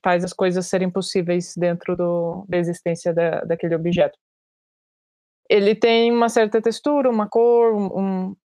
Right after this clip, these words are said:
uma forma que ele tem, e isso é o trabalho do artista. Mas a forma que ele funciona, o fluxo, a forma que você toca ele e você segura ele na mão, e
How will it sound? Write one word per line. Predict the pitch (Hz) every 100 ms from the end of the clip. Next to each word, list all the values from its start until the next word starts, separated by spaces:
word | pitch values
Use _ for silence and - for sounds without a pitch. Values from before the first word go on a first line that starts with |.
| _ _
uma | 196 196 180
forma | 208 208 202
que | 190
ele | 190
tem, | 185 208 226 233 - _ _ _ -
e | 208 208 226
isso | 220 - 226
é | 214 214 214 220 220 226 - _ _ _ -
o | 196
trabalho | 214 196 196 196
do | 208
artista. | 208 - 220 - 190 175 _ _ _ _
Mas | 185 196 202 202 190
a | 208
forma | 202 254 302 302
que | 277
ele | 233
funciona, | - 233 220 - 202 202 202 202 190 190 - -
o | 196
fluxo, | 180 - 240 262 254 - 233
a | 208
forma | 208 214 208 208
que | 208 208
você | 196 196 208 196 _
toca | - 214 214 - 196
ele | 175 180 185 185 180 -
e | 190
você | 175 185 180 - 185
segura | - 190 180 214 208
ele | 190 190
na | 185
mão, | 180 175 180 180
e | 175 170